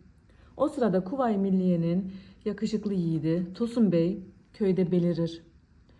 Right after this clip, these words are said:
Meydanda Aliye ile göz göze gelirler ve o anda birbirlerine aşık olurlar. Derken Tosun Bey herkesin içinde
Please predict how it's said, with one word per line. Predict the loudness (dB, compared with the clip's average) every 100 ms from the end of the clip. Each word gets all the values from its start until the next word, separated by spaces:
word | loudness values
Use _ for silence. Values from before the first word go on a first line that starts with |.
| _
Meydanda | 2 4 4 4 2 2 -2
Aliye | -2 2 2
ile | 2 2 0 -2
göz | -2 0
göze | 0 0
gelirler | 0 0 0 -2 -4 -6 -6
ve | -2 -2 -4 -8 -6
o |
anda | -2 0 -2 -2 -6 -4
birbirlerine | -2 -2 -2 -4 -4 -6 -6
aşık | -6 -6 -6 -8
olurlar. | -6 -6 -6 -8 -12 -20 -20 -20 -20 -20 -20 0
Derken | 2 2 2 -2
Tosun | 0 -2 0 0
Bey | 0 0
herkesin | -2 -2 -2 -2
içinde | -4 -4 -6 -4 -6